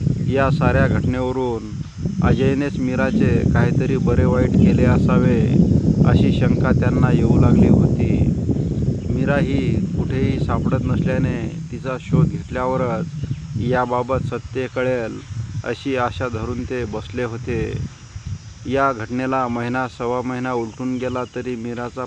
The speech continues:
पत्ता लागत नव्हता. त्यात जायखेडा पोलिसांना तो मृतदेह सापडला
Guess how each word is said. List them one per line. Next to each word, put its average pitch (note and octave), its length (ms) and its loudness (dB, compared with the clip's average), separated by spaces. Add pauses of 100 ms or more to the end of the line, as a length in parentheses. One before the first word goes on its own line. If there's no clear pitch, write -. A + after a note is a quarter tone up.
(100)
पत्ता B2 320 -8
लागत A#2 320 -8
नव्हता. A2+ 580 -8 (720)
त्यात C3+ 180 -2
जायखेडा B2 560 -4
पोलिसांना B2 880 -8 (140)
तो B2+ 180 -4
मृतदेह A#2+ 640 -6
सापडला A#2 760 -6